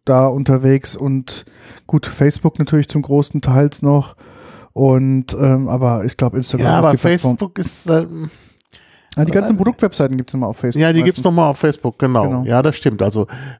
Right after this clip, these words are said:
Speaker 2: Werbung und Marketing ist da auch vorhanden. Ich meine, Facebook ist ja
Speaker 1: Ja.
Speaker 2: eine Werbeeinrichtung. Ähm, aber Instagram ist das inzwischen auch.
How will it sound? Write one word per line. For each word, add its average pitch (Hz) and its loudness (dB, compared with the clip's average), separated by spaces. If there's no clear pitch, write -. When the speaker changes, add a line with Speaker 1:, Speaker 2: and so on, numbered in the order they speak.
Speaker 2:
Werbung 127 0
und 110 -2
Marketing 143 0
ist 131 -4
da 104 0
auch 127 0
vorhanden. 180 -2
Ich - -8
meine, 101 -4
Facebook 104 -6
ist - -6
ja 160 2
Speaker 1:
Ja. 139 0
Speaker 2:
eine 139 0
Werbeeinrichtung. 139 0
Ähm, 120 -2
aber 117 0
Instagram 147 -2
ist - -6
das 143 -6
inzwischen 143 -8
auch. 165 2